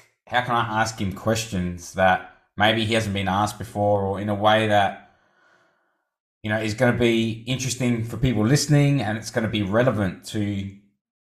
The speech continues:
everything else that's going on in their life, and, and regardless of whatever that is. And so I always think about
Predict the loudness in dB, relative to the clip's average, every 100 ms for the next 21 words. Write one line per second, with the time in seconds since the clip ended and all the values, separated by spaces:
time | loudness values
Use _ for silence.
0 | _ _ -4 -2 -2 -2 2 2 0 -8
1 | -2 0 2 2 0 0 -2 2 4 4
2 | 2 -10 -10 -8 -8 -6 -4 -4 4 4
3 | 4 -2 -2 0 0 0 0 -2 -4 -8
4 | -10 -10 -2 0 0 -2 0 4 4 4
5 | 0 0 -8 -8 -2 0 0 -2